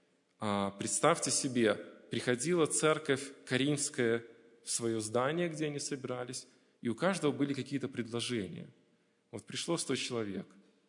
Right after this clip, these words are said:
Наверное, сто человек и предложили песню какую-то спеть. И каждый думает, что его песня — это лучшая песня, которую сейчас можно спеть. И так было во многих случаях,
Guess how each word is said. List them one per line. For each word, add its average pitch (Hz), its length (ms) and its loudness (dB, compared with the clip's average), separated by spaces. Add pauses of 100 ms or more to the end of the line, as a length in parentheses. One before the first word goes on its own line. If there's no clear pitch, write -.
(440)
Наверное, 110 240 -4
сто 127 180 -4
человек 123 340 -4
и 120 40 -4
предложили 117 480 -4
песню - 360 -6
какую-то - 360 -14
спеть. - 440 -12 (640)
И - 60 -20
каждый 120 400 -2
думает, 123 360 -2
что 110 420 -6
его 107 280 -6
песня — 135 360 -10
это 120 100 -6
лучшая 139 340 -4
песня, 139 300 -4
которую 110 340 -6
сейчас - 260 -10
можно 107 260 -10
спеть. - 420 -12 (480)
И 117 80 -4
так 156 240 4
было 147 200 10
во 127 220 6
многих 160 460 4
случаях, 160 520 2